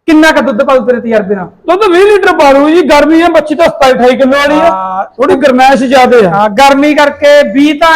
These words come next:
Speaker 1: ਐਂ ਮੰਨ ਲਓ ਵੀ ਭੋਲੇ ਜਿਹੇ ਹੱਥਾਂ ਨਾਲ ਪਾ ਦੂਗੀ ਹੈ ਨਾ,
Speaker 2: ਹਾਂ
Speaker 1: ਕੱਦ
Speaker 2: ਜੀ।
Speaker 1: ਵਿੱਡ ਬੱਚੀ ਦਾ ਬਹੁਤ ਡਾਬਲਾ। ਲੈ ਇੱਥੇ ਤੋਂ ਤਰਸ ਇਹਦੇ ਕੱਦ ਕੁੱਦ ਦਾ ਅੰਦਾਜ਼ਾ ਕਰਾ ਦੇ ਓਏ, ਕੱਦ ਕੁੱਦ ਦਾ ਅੰਦਾਜ਼ਾ ਵੀ ਲੱਗ ਜੂਗਾ ਮੇਰੇ ਕੱਦ ਤੋਂ। ਪੈਸੇ ਇਹਦੇ ਕਿੰਨੇ ਲਵਾਂਗੇ ਜੱਗੀ?
Speaker 2: ਵੀਰੇ ਦਾ ਮੁੱਲ ਸੱਤਰ ਹਜ਼ਾਰ ਰੁਪਇਆ।
Speaker 1: ਕਿੰਨੇ ਹੀ ਦੇ ਦਾਂਗੇ ਜਮੀ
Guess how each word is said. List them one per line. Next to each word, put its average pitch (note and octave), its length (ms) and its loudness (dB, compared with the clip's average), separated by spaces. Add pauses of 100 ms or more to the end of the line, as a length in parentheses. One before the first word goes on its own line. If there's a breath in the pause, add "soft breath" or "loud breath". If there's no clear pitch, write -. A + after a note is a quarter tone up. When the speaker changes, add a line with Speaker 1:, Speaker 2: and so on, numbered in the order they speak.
(120)
Speaker 1:
ਐਂ D4 60 0
ਮੰਨ B3+ 200 0
ਲਓ B3+ 100 0
ਵੀ C#4+ 100 -2
ਭੋਲੇ C#4 360 0
ਜਿਹੇ C#4 100 2
ਹੱਥਾਂ C4+ 220 -4
ਨਾਲ C4 100 -4
ਪਾ A#3+ 160 0
ਦੂਗੀ G#3 240 -6
ਹੈ A3+ 60 -2
ਨਾ, D4 60 0
Speaker 2:
ਹਾਂ C4 220 0
Speaker 1:
ਕੱਦ B3+ 60 2
Speaker 2:
ਜੀ। B3 80 2
Speaker 1:
ਵਿੱਡ B3+ 180 2
ਬੱਚੀ C4 260 -4
ਦਾ C4+ 100 0
ਬਹੁਤ A#3 220 0
ਡਾਬਲਾ। C4+ 440 2 (360 loud breath)
ਲੈ D4 120 2
ਇੱਥੇ D4 200 -2
ਤੋਂ C#4+ 80 4
ਤਰਸ C#4+ 240 -2
ਇਹਦੇ C#4+ 120 0
ਕੱਦ B3+ 260 -2
ਕੁੱਦ A#3+ 220 0
ਦਾ A#3+ 100 2
ਅੰਦਾਜ਼ਾ A3 340 0
ਕਰਾ G#3 200 -2
ਦੇ G#3 80 -6
ਓਏ, G#3 160 -4
ਕੱਦ A#3+ 380 -6
ਕੁੱਦ A#3+ 200 -6
ਦਾ C4 140 2
ਅੰਦਾਜ਼ਾ C4 320 0
ਵੀ D4 80 -2
ਲੱਗ C#4+ 140 0
ਜੂਗਾ C4+ 280 -4
ਮੇਰੇ C4 200 -2
ਕੱਦ B3+ 240 -2
ਤੋਂ। C4+ 300 -2 (320 soft breath)
ਪੈਸੇ D4+ 280 2
ਇਹਦੇ D4 200 4
ਕਿੰਨੇ C#4 200 -2
ਲਵਾਂਗੇ A#3 300 -2
ਜੱਗੀ? G#3 240 -6 (640)
Speaker 2:
ਵੀਰੇ F#4 160 2
ਦਾ G#4 220 2
ਮੁੱਲ F4 300 4
ਸੱਤਰ D4+ 320 0
ਹਜ਼ਾਰ A#3+ 280 2
ਰੁਪਇਆ। G#3+ 340 -4 (120)
Speaker 1:
ਕਿੰਨੇ D4+ 300 2
ਹੀ C4+ 60 -4
ਦੇ B3 120 0
ਦਾਂਗੇ G#3+ 240 -6
ਜਮੀ G#3 180 -12